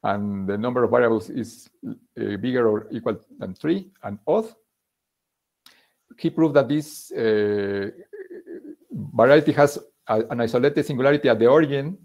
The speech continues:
and that the link is homomorphic to the, to the standard sphere of dimension two n minus one. So this proof that for dimension higher than two, there is not an analogous of Montfort theorem.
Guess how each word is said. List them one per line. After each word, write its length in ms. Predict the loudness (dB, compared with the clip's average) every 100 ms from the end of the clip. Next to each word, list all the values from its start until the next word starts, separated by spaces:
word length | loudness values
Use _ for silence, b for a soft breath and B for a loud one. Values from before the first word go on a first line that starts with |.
| _ _ _ _ _
and 140 | -4 2
that 100 | 2
the 80 | 4
link 280 | 2 0
is 180 | -4 -6
homomorphic 760 | -6 0 0 2 0 0 -2 0
to 120 | 0
the, 320 | 2 -2 -6 _ _ _ _ _ _
to 80 | -6
the 80 | -6
standard 400 | 0 2 4 2
sphere 320 | 0 -2 -2 -2
of 120 | -4
dimension 480 | -2 -4 -4 -6 -6
two 140 | -2
n 140 | -2 -2
minus 240 | -8 -8
one. 200 | -10 -10 -12 _ _ _ _ _ _ _
So 120 | 0
this 200 | 0 0
proof 440 | 4 8 8 4 -14 -12
that 400 | 4 4 4 -4
for 140 | 4 4
dimension 540 | 4 0 -4 -4 -8
higher 320 | -2 0 2
than 200 | 0 -2
two, 240 | 0 0 0
there 180 | 0 0
is 140 | -2
not 260 | -2 0 2
an 140 | 2
analogous 560 | 2 2 2 0 -4 -18 -6
of 200 | -6 -2
Montfort 460 | 0 0 0 -2 -2
theorem. 360 | -2 -2 -4